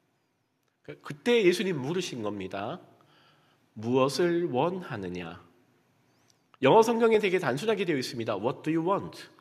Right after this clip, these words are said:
어떻게 오셨어요? 뭐 해드릴까요? 이십 장 이십 절 보시면 이렇게 시작합니다. 그때예죠. 그때가 어떤 때일까요? 본문을 보면 나와 있을 겁니다.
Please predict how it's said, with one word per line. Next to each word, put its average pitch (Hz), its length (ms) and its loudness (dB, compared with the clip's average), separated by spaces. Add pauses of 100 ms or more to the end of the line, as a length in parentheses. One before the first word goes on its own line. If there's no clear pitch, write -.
(640)
어떻게 175 300 -2
오셨어요? 170 840 4 (180)
뭐 113 200 4
해드릴까요? 180 600 4 (2500)
이십 185 220 0
장 240 200 8
이십 220 180 0
절 220 140 6
보시면 165 480 2
이렇게 175 280 -2
시작합니다. 113 540 -4
그때예죠. 120 1600 -2 (340)
그때가 160 280 2
어떤 143 200 0
때일까요? 131 560 -2 (1600)
본문을 160 380 6
보면 156 240 2
나와 120 200 2
있을 110 200 -4
겁니다. 92 520 -4